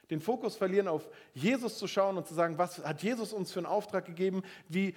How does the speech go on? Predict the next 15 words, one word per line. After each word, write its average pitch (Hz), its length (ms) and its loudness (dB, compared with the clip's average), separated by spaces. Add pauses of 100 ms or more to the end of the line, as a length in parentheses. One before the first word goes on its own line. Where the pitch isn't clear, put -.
stellt 175 380 4
Jesus 214 320 -2
sich 196 180 -2
Gemeinde 190 400 2
vor 196 260 2
und 175 160 0
dass 180 200 0 (840)
man 175 180 4
sich 175 240 -4
um 190 120 2
sich 185 120 0
selbst 220 440 2
dreht. 98 220 -4
Hey, 151 280 6
was 160 260 2